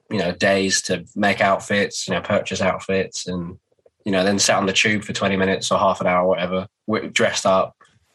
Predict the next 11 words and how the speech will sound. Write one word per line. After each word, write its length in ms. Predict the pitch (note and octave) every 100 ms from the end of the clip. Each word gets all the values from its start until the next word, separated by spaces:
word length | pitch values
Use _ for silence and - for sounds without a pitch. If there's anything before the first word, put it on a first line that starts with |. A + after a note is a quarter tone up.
| _
just 180 | - A3
to 80 | -
come 180 | - G2
along 300 | F#2+ F#2+ F#2
and, 160 | F2
you 60 | F#2
know, 180 | E2+ F#2 - - - -
make 120 | A2
everyone 200 | G2+ G#2
else's 320 | G#2 - G2
day 380 | G2 F#2+ F#2 F#2+